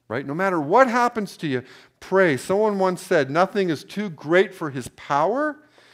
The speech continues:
and nothing is too small for his fatherly care." Right? Now, notice the connection between prayer and thanksgiving. Do you see that? Prayer with thanksgiving.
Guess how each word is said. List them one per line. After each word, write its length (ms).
and 160
nothing 380
is 160
too 220
small 440
for 140
his 180
fatherly 720
care." 480
Right? 260
Now, 200
notice 540
the 120
connection 720
between 400
prayer 280
and 100
thanksgiving. 560
Do 60
you 60
see 200
that? 260
Prayer 260
with 220
thanksgiving. 640